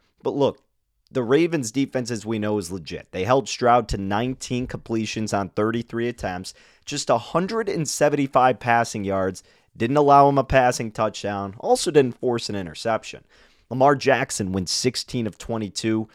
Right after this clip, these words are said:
a buck fifty-two in the air, two touchdowns, zero interceptions. He also tagged along eleven rush attempts for a hundred rushing yards. I want to talk about his rushing efforts against the Chiefs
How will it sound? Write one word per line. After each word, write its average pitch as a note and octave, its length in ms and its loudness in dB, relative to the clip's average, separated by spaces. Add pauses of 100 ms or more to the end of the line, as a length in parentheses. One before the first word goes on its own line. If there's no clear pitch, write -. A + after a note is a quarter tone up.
(140)
a - 80 -6
buck A2+ 400 -2
fifty-two A2 640 -6
in G#2+ 60 -4
the F#2+ 180 -4
air, F#2+ 240 -2
two - 260 -8
touchdowns, F2 960 0
zero G2+ 460 -2
interceptions. F2+ 840 -6
He G#2 80 -2
also G#2+ 280 0
tagged G#2 380 -2
along G#2 400 0
eleven G#2+ 500 0
rush G#2+ 320 -2
attempts A2 400 -4
for A2+ 140 -2
a G#2 100 4
hundred D#3+ 540 -2
rushing C#3+ 480 4
yards. G#2 500 0 (420)
I - 60 -10
want C3 180 -6
to - 80 -12
talk C#3 220 -2
about G#2+ 300 -2
his F#2+ 180 -8
rushing G2+ 380 -2
efforts F2+ 500 -6 (460)
against G2+ 400 -4
the E2+ 80 -8
Chiefs - 540 -6